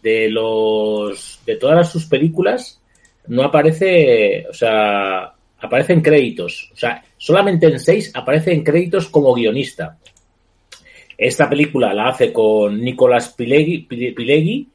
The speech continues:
que es el, el autor del, del, del libro en el que está basado, que se llama Which Way, que de hecho era un poco el nombre que querían, pero como nos has comentado muchas veces, César, aquí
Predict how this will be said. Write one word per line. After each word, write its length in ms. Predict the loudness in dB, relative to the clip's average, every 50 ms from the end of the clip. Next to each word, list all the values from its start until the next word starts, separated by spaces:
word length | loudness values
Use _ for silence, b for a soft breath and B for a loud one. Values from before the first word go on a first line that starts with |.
| _ _ _ _ _
que 100 | -2 -2
es 120 | 0 2 4
el, 440 | 4 4 6 4 4 4 2 0 0
el 160 | 0 0 0
autor 400 | 0 0 0 2 2 2 2 2
del, 800 | 0 0 0 0 -2 -4 -6 -6 -6 -8 -8 -8 -10 -12 -14 -16 -18 _
del, 300 | -8 -6 -4 -4 -6 -8 -12 -18 -16
del 400 | -14 -12 -10 -10 -10 -12 -10 -8
libro 280 | -6 -6 -2 0 0 0
en 60 | 0
el 60 | -4
que 80 | -8 -6
está 160 | -4 -2 -2
basado, 420 | -2 -2 -2 2 4 4 4 2
que 80 | 0 -4
se 100 | -6 -4
llama 360 | -4 -4 -4 -6 -6 -8 -10 _ _ _ _ _ _ _ _ _ _
Which 220 | 0 0 0 0 2
Way, 440 | 2 4 4 4 4 2 -2 -8 -14 _ _ _ _ _ _ _
que 140 | -2 -2 0
de 160 | 2 2 0
hecho 300 | 2 2 2 4 6 6
era 260 | 6 6 4 4 4
un 80 | 2 2
poco 220 | 0 0 2 2
el 80 | 2 2
nombre 260 | 2 0 0 0 -2
que 100 | -2 -2
querían, 460 | -2 0 2 4 4 2 2 0 -2 -4
pero 240 | -4 -2 -2 -2 -2
como 240 | -4 -4 -2 -2
nos 200 | -4 -4 -2 -2
has 160 | -2 -2 -2 -2
comentado 440 | -4 -4 -4 -2 -2 0 0 0
muchas 320 | 0 -2 -4 -4 -4 -2 -2
veces, 280 | -2 -2 -4 -4 -4
César, 280 | -6 -4 -2 -2 -2 -2
aquí 300 | -2 -4 -4 -8 -10